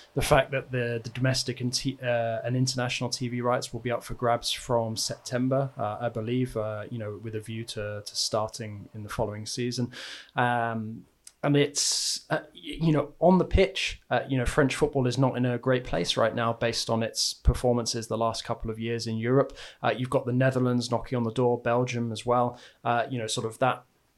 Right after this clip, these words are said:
traditional kind of rivalry between France and, and Portugal has kind of fallen by the wayside a little bit because you've got the Netherlands just making this crazy run where,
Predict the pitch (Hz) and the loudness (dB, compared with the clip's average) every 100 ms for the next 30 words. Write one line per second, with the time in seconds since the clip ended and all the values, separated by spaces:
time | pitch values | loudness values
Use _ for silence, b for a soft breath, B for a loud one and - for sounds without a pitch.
0 | _ _ - - 135 127 131 - 127 120 | _ _ -6 0 2 4 4 4 4 2
1 | - 120 117 113 117 120 131 113 120 113 | 2 0 0 -2 2 4 6 4 0 0
2 | 117 - 117 - 120 113 - 120 107 113 | -2 -2 -2 2 4 4 0 -4 -4 -2
3 | 110 127 117 131 120 110 - - B B | 4 6 4 0 -4 -4 -6 -10 B B
4 | - 123 123 - 131 131 123 117 113 107 | 0 0 2 2 4 4 4 2 2 2
5 | 120 123 123 110 110 127 - 120 117 123 | 2 2 2 0 0 -4 -4 -2 -2 -4
6 | - 110 123 - 113 - _ - 127 131 | -4 -4 0 2 2 2 _ 0 4 4
7 | 131 123 107 - 117 127 123 123 113 110 | 4 2 -2 -4 -4 -2 -2 -2 -4 -4
8 | - - 131 123 120 110 127 117 117 120 | 0 4 4 4 0 0 2 2 0 0
9 | 117 | 0